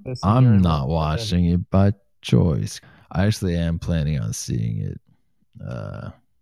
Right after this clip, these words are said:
Speaker 2: my girlfriend wants to see it because Robert was in Twilight. So I think that's why we're
Speaker 1: And
Speaker 2: seeing it.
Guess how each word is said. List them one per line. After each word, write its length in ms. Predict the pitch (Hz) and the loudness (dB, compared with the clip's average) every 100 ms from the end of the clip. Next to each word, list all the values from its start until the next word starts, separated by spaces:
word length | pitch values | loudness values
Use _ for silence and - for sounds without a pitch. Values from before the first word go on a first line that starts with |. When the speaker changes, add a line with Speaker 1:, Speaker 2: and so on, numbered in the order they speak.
| _ _ _ _ _ - | _ _ _ _ _ 0
Speaker 2:
my 120 | 80 | 4
girlfriend 380 | 90 78 78 64 | 6 4 4 2
wants 220 | 55 64 | 0 -2
to 80 | - | -4
see 220 | - 57 | -4 -2
it 140 | 57 50 | 0 -2
because 320 | - 76 - | 2 2 4
Robert 460 | 78 64 62 53 - - | 2 2 0 -2 -4 -2
was 160 | 80 53 | 0 0
in 240 | 50 50 | 0 -2
Twilight. 540 | - - 57 50 50 - _ _ _ _ _ _ _ | -2 -2 -2 -4 -8 -12 _ _ _ _ _ _ _
So 260 | - - - - - - _ _ _ _ _ _ _ _ _ _ _ _ _ - | -16 -12 -10 -12 -16 -20 _ _ _ _ _ _ _ _ _ _ _ _ _ -12
I 60 | - | -8
think 140 | - - | -8 -2
that's 200 | - - | -2 0
why 140 | 60 | 0
we're 60 | 50 | 0
Speaker 1:
And 100 | 50 | -2
Speaker 2:
seeing 320 | - 50 50 | -2 -2 -2
it. 160 | 50 | -6